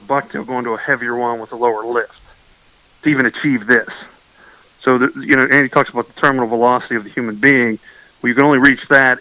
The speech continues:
is if you don't reach the terminal velocity or working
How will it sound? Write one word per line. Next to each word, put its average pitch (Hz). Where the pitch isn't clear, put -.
is 123
if 127
you 123
don't 127
reach 120
the 113
terminal 123
velocity 117
or 110
working 120